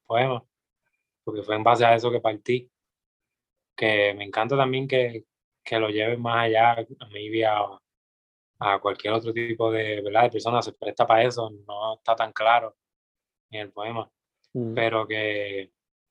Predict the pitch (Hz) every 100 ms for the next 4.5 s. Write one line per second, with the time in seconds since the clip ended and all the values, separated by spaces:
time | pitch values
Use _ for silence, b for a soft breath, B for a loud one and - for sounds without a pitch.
0 | _ _ _ _ _ _ _ _ _ _
1 | _ _ _ _ _ _ - 120 113 113
2 | 143 139 120 107 113 117 117 127 123 107
3 | 104 98 101 98 104 110 110 110 113 110
4 | 107 110 107 104 101